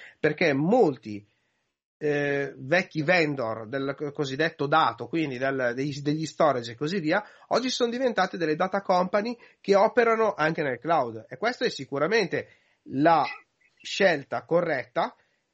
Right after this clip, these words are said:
e anche per chi sceglie effettivamente il cloud provider hai riguadagnato la stessa experience che avevi prima, ma con il plus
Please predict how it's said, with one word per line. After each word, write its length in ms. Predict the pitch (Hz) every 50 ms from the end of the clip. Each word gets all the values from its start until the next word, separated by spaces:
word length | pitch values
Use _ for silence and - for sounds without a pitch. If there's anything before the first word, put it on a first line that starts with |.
| _ -
e 200 | 208 202 170 -
anche 320 | - 170 208 220 - 185 -
per 160 | - 156 143
chi 140 | - 196 180
sceglie 340 | - - 190 160 151 139
effettivamente 520 | 143 - - 147 - 170 180 180 165 - 139
il 40 | -
cloud 220 | - 156 185 -
provider 400 | - - 175 156 165 180 175 143
hai 500 | 135 131 143 151 160 156 151 147 139 - -
riguadagnato 680 | 139 156 170 160 180 175 180 170 185 180 160 - 135
la 80 | 131 131
stessa 240 | - 160 - -
experience 400 | 143 - - - 156 147 135 -
che 60 | - 131
avevi 200 | 147 170 202 -
prima, 240 | 151 156 165 180
ma 160 | 170 156 139 -
con 160 | - 139 156
il 160 | 175 - -
plus 380 | - 127 120 117 123 - -